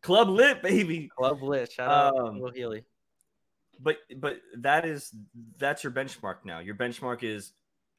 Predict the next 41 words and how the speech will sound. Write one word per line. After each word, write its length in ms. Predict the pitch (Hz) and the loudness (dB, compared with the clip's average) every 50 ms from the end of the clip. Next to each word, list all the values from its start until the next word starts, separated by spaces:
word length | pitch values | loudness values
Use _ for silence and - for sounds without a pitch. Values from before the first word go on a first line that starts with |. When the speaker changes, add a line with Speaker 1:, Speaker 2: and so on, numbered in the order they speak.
| _ _ _ _ _ _ _ - - _ _ _ _ _ _ - | _ _ _ _ _ _ _ -20 -20 _ _ _ _ _ _ -6
Speaker 1:
above 380 | 139 123 117 143 143 147 139 | -6 -2 0 2 2 2 2
average 460 | 135 127 123 123 120 117 117 110 - | 2 2 4 4 2 2 -2 -4 -6
Conference 340 | - 113 110 101 107 101 - | -6 -8 -8 -8 -10 -12 -10
U 120 | 107 101 101 | -10 -10 -10
S 120 | 92 - | -10 -10
A 120 | 98 95 | -10 -10
teams 300 | 90 - 92 87 85 92 95 | -10 -12 -14 -16 -16 -18 -12
when 160 | - 113 123 | -8 -4 -4
it 100 | 120 120 | -4 -4
should 380 | 120 - - 151 156 156 151 131 | -4 -4 -4 -2 -2 -2 -2 -2
be 460 | 123 143 139 127 113 104 95 92 _ _ _ _ _ _ _ _ - | -2 -2 0 0 -2 -4 -6 -10 _ _ _ _ _ _ _ _ -12
U 180 | 123 139 139 | -12 -12 -10
T 180 | - - 131 120 | -8 -6 -4 -4
S 180 | 107 104 - - | -4 -4 -6 -6
A. 160 | 98 90 85 80 | -8 -8 -8 -8
It 220 | - 95 123 - | -8 -8 -8 -8
should 420 | - - - 151 151 147 135 120 | -8 -8 -6 -6 -4 -6 -6 -6
be 420 | 120 131 127 123 120 113 104 95 - _ _ _ _ - | -4 -4 -2 -2 -2 -4 -4 -8 -12 _ _ _ _ -4
S 240 | 135 135 127 - - | -2 -2 -2 -4 -6
M 120 | 127 113 | -6 -6
U. 220 | 110 107 98 98 95 | -6 -6 -6 -6 -6
It 120 | 92 95 | -8 -8
should 320 | - - - 160 156 143 | -8 -4 -2 -2 -2 -2
be 160 | 123 139 135 127 | -4 -6 -6 -4
Memphis. 500 | 120 120 120 117 - - 110 101 - - | -4 -4 -4 -4 -6 -8 -8 -8 -8 -10
It 140 | 104 90 | -10 -10
should 320 | - - 151 151 151 135 123 | -8 -6 -6 -6 -6 -6 -6
be 380 | 135 131 127 120 117 113 117 _ _ _ _ - | -6 -4 -2 -2 -2 -4 -6 _ _ _ _ -6
all 200 | - 143 156 165 | 0 4 6 6
of 80 | 170 | 6
those 180 | 165 165 160 151 | 6 4 2 2
other 200 | 156 156 160 156 | 2 2 0 0
teams 280 | 147 - 143 135 123 120 | -2 -4 -8 -8 -6 -6
that 80 | 123 | -6
which 160 | 113 123 120 | -6 -6 -6
you're 100 | - 120 | -6 -8
looking 200 | 117 117 - 120 | -8 -8 -8 -8
to 60 | 113 101 | -10 -8
play 200 | - - 110 110 | -8 -8 -8 -6
next 300 | 107 101 - - - 101 | -6 -8 -10 -12 -12 -10
year. 200 | 95 92 92 | -10 -10 -10